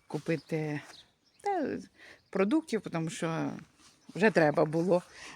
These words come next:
І те, і те закінчилося. От. Дівчатка мої відпочивають. А я зараз теж піду трохи заховаюся з сонця.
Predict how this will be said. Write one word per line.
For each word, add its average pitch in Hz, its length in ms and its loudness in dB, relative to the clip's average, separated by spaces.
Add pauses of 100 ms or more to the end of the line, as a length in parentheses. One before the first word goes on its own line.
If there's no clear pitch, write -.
(240)
І 208 140 -4
те, 294 240 4
і 196 40 6
те 277 200 0
закінчилося. 190 1040 -4
От. 160 420 -8 (600)
Дівчатка 214 500 2
мої 175 400 0 (180)
відпочивають. 190 1000 0 (520)
А 196 100 -2
я 247 220 6 (2000)
зараз 185 340 2
теж 165 280 0 (680)
піду 151 240 -4
трохи 156 280 -2
заховаюся 151 640 -2
з - 120 -4
сонця. 277 480 -2